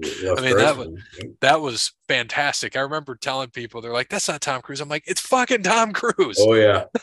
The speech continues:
Speaker 2: <laughs> Like
Speaker 1: They did. They did a fantastic job with, uh,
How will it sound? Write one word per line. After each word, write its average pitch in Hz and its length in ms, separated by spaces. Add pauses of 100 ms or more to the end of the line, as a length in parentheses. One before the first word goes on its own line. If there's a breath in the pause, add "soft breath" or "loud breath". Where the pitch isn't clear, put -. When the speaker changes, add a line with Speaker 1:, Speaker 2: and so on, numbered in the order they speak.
Speaker 2:
<laughs> - 260
Like 208 140
Speaker 1:
They 202 100
did. 127 480 (1040 loud breath)
They 147 320
did 143 560 (260)
a 123 140
fantastic 113 840
job 90 420
with, 82 260
uh, 80 460